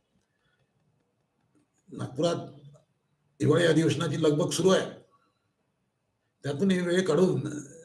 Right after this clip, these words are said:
रात्री अजितदादा पोहोचले दिल्लीत.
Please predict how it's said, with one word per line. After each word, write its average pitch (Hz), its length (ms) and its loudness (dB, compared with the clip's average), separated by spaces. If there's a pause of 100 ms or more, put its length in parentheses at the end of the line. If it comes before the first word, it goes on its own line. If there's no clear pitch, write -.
(920)
रात्री 147 600 -2 (1000)
अजितदादा 170 400 -2
पोहोचले 202 540 8
दिल्लीत. 175 460 -2